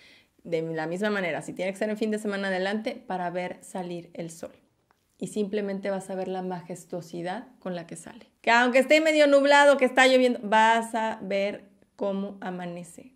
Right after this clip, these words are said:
cómo desde lo más oscuro, cuando más oscuro está, es que ya va a empezar a amanecer. ¿Sabes por qué?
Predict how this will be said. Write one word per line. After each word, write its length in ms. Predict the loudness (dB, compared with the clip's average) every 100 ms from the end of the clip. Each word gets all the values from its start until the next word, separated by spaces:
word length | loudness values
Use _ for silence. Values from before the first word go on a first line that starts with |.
| _
cómo 600 | -6 -4 -2 -4 -8 -16 _ _ _ _ _ -14
desde 600 | -6 -2 -2 -2 -4 -4
lo 100 | -2
más 280 | -4 -4
oscuro, 500 | -8 -10 -8 -8 -8 -18 _ _
cuando 240 | -10 -6
más 300 | -4 -4 -4
oscuro 340 | -6 -6 -8 -8
está, 380 | -10 -14 -14 _
es 100 | _
que 140 | -14
ya 140 | -12 -10
va 80 | -12
a 40 |
empezar 400 | -14 -16 -18 -18
a 40 |
amanecer. 480 | -18 -20 -20 _ _ -20 _ _ _ -8
¿Sabes 240 | -6 -6
por 200 | -8 -10
qué? 200 | -10 -14